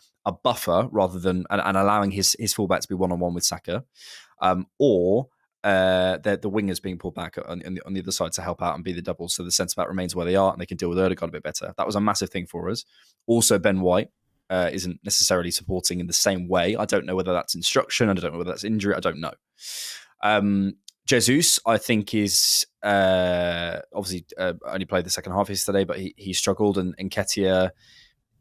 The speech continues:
isn't someone who is gonna facilitate play, so I thought that was, that was, uh, as much as Jesus, let's say, so I think that was, that was another problem. And then I think in terms of the ingenuity and the desire to take risks, I've sa-, I said earlier on in the season,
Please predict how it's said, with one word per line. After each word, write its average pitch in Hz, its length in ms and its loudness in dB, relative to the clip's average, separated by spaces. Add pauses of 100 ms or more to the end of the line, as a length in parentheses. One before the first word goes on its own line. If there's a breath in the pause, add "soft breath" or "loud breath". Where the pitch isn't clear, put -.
isn't 98 300 0
someone 95 360 2
who 92 240 -2
is 92 140 -2
gonna 92 160 -4
facilitate - 480 0
play, 113 180 2
so 101 120 -2
I - 20 -8
thought 92 160 -4
that 87 100 2
was, 87 160 -4
that 85 140 2
was, - 220 0 (220)
uh, 92 300 -2
as 95 140 -6
much 104 320 -2
as 98 80 -6
Jesus, 101 420 0
let's - 160 0
say, 104 160 4
so 95 160 -2
I 87 40 0
think 92 140 -8
that 82 80 -6
was, 87 160 -6 (100)
that 87 60 -2
was 92 120 -6
another 90 160 -4
problem. 98 460 0 (720)
And 110 100 0
then 117 100 4
I 113 40 4
think 110 180 0
in 107 60 0
terms 107 180 2
of 92 60 -6
the 98 120 -4
ingenuity 95 840 0 (460 loud breath)
and 95 200 -2
the 92 100 -2
desire 104 420 2
to - 140 0
take - 220 0
risks, - 680 0 (380 soft breath)
I've 202 120 2
sa-, - 180 4
I - 60 4
said 101 220 4
earlier 95 240 2
on 95 80 2
in 92 80 -4
the 92 80 -2
season, 90 540 -2